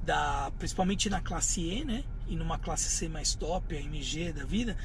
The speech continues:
pra facilitar co-, pra que o usuário do, dessa nova geração de Mercedes esteja toda conectada e entenda melhor. Ela tem até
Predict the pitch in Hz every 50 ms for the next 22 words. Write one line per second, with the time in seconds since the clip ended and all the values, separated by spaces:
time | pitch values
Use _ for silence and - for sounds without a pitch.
0 | - - - - - - - - - - - - - 190 190 185 185 190 190 196
1 | 196 185 - - 190 - - - 185 180 - - 185 185 - - 196 180 - 175
2 | 175 170 - - 185 180 175 160 - 180 175 165 160 175 180 175 160 143 - 160
3 | 147 - - 147 - - - 156 147 151 160 175 180 175 170 151 - 160 160 156
4 | 151 - - - - 190 202 202 170 165 160 156 151 - - - 165 170 170 -
5 | - - - - - - - - - - - - 170 151 170 156 - - 185 170
6 | 175 165 - - 156 - - - - - 165 156 151 165 170 165 - - - 175
7 | 165 175 170 160 160 156 151 - 147 143 147 160 175 175 165 - 202 208 208 180
8 | - - 190 202 240 220 -